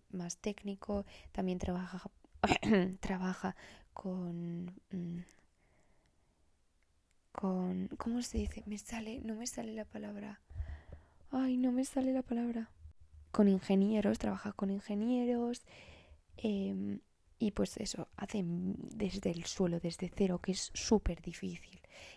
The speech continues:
Y es un trabajo muy lento, es un trabajo que en años y años, mm, no se ve nada de progreso desde fuera, ¿sabes? O sea, un edificio cuesta construir años.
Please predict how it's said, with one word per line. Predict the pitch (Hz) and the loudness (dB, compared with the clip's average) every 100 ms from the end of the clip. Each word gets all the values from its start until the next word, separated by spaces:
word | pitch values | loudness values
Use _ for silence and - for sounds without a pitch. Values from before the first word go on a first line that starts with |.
| - | -6
Y | 202 | -2
es | 202 | -2
un | 202 196 | -4 -6
trabajo | 196 202 202 - - _ - | -6 -6 -6 -8 -10 _ -6
muy | 196 190 196 185 | -2 2 2 2
lento, | 175 175 185 | -2 -6 -4
es | 185 | -4
un | |
trabajo | 190 185 - 202 | -4 -6 -8 -8
que | 190 - - - - | -10 -10 -18 -18 -14
en | - 190 - | -8 -8 -8
años | - 190 190 196 202 - - | -6 -4 -4 -6 -6 -8 -10
y | 214 190 180 | -6 -4 -2
años, | 190 190 196 196 - - - - _ _ _ - _ _ _ _ | -4 -4 -4 -6 -8 -16 -20 -20 _ _ _ -20 _ _ _ _
mm, | 208 196 185 185 - - 226 - - - - - 214 190 | -2 0 0 -4 -6 -10 -14 -18 -20 -20 -20 -18 -14 -10
no | - 220 190 | -4 0 0
se | - | 0
ve | 202 196 | 0 0
nada | 196 190 190 196 | 0 0 0 0
de | 190 190 - | -2 -4 -4
progreso | - 185 190 190 - 202 | -2 0 2 2 4 4
desde | 180 170 175 | 4 2 0
fuera, | - 170 165 | 0 0 0
¿sabes? | 196 190 | 0 0
O | 185 | 0
sea, | - 180 | -2 -2
un | 185 | 0
edificio | 196 - 190 202 | -2 -2 0 0
cuesta | 190 - | 0 -2
construir | 190 185 190 196 - | -2 -2 -2 -4 -4
años. | 175 170 175 | -4 -4 -6